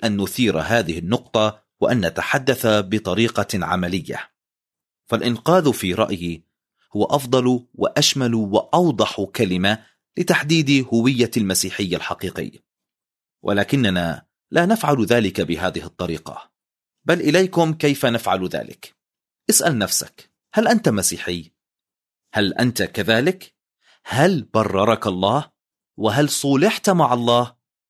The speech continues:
وهل افتديت؟ وهل الفدية التي دفعها المسيح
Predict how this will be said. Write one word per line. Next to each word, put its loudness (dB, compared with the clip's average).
وهل 2
افتديت؟ -2
وهل 2
الفدية 0
التي -2
دفعها 0
المسيح -2